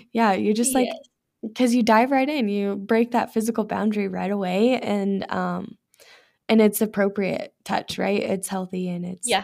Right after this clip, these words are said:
Speaker 1: kind, and it's not, like, you know, sometimes there's bad touch, and, like, some people, you know, don't know that.
Speaker 2: Yeah.
Speaker 1: Y-, but, um, they get to experience the,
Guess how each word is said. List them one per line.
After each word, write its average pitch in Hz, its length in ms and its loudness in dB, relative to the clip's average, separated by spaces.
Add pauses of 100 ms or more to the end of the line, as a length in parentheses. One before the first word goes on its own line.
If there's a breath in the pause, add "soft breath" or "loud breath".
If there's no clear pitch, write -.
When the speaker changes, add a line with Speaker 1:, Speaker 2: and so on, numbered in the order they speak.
Speaker 1:
kind, 185 440 -4
and 185 120 -6
it's - 240 -10
not, 196 340 -6
like, - 460 -6 (1040 soft breath)
you 196 160 -2
know, 180 260 -4 (280)
sometimes 185 520 -6
there's 202 240 -4
bad - 280 -6
touch, - 280 -10
and, - 140 -12
like, - 240 -8
some 196 200 -6
people, 196 440 -8 (260)
you 208 120 -4
know, 202 260 -8 (460)
don't 196 240 -4
know 208 180 -4
that. - 260 -4
Speaker 2:
Yeah. - 80 -10 (300)
Speaker 1:
Y-, - 100 -10 (100)
but, - 300 -4 (300)
um, 196 440 -4 (220)
they 226 140 -2
get 202 160 -6
to 208 80 -4
experience - 600 -6
the, - 160 -10